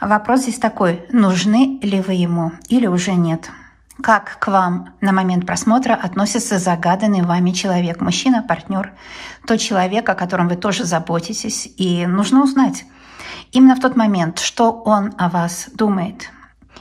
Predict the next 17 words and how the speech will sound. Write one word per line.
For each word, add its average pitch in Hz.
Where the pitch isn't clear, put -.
и -
что -
он 202
к 202
вам 202
чувствует. -
Я 220
посмотрю 208
на 196
этих 190
картах. 185
Они 190
очень 190
интуитивные. 202
Это 196
карты 185
Таро. 175